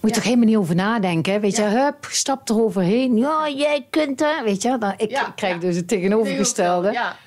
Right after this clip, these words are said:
Speaker 2: ja.
Speaker 1: Maar ja, dat is denk ik ieder voor zich om,
Speaker 2: Ja.
Speaker 1: om voor ons
Speaker 2: Ja, en het ligt
Speaker 1: makkelijker
Speaker 2: natuurlijk
Speaker 1: te
Speaker 2: ook aan hoe heftig het is.
Speaker 1: Dat is ook waar.
Speaker 2: Kijk, simpele dingen van, eh, ja, f-, eh, wij doen niet zo, wij zijn allemaal bij ons thuis allemaal niet zo heel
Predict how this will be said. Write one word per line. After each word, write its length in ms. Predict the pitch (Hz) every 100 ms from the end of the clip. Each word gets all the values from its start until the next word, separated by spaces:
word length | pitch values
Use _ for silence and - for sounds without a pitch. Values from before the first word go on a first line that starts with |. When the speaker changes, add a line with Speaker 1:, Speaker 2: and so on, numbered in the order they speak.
| -
Speaker 2:
ja. 240 | 233 185
Speaker 1:
Maar 300 | 208 226 214 - - _ _ _ - - - - - - - - - - - _
ja, 240 | - 247 220
dat 80 |
is 100 | 196 226
denk 240 | 185 233 226
ik 140 | 202
ieder 300 | - 262 208
voor 180 | 180 185
zich 300 | - 226 214
om, 100 | 185
Speaker 2:
Ja. 160 | 240 -
Speaker 1:
om 180 | 180 185
voor 280 | 180 226 247
ons 100 | 262
Speaker 2:
Ja, 60 | 180
en 60 | 214 226
het 120 | 220
ligt 180 | 240 226
Speaker 1:
makkelijker 60 |
Speaker 2:
natuurlijk 280 | 220 247 196
Speaker 1:
te 60 | 226
Speaker 2:
ook 100 | 208 208
aan 100 | 220
hoe 320 | 202 220 208
heftig 380 | 202 196 - -
het 120 | -
is. 360 | - - - - - - - - - - - - - -
Speaker 1:
Dat 160 | 190
is 80 | 190
ook 160 | 131 -
waar. 260 | 113 - -
Speaker 2:
Kijk, 180 | - - -
simpele 480 | 165 - 180 180 185
dingen 500 | 180 180 185 180 180
van, 300 | 180 180 180
eh, 160 | 180 175
ja, 220 | 180 175
f-, 260 | - - - -
eh, 60 | 185 190 185 -
wij 140 | 170 170
doen 160 | 190
niet 160 | 202 208
zo, 240 | 214 214 -
wij 200 | - 190
zijn 140 | 180 190
allemaal 560 | 202 202 202 214 202
bij 100 | 190
ons 180 | 196 196
thuis 260 | 202 190 -
allemaal 260 | 180 190
niet 160 | 196 175
zo 60 | 156
heel 340 | 143 165 151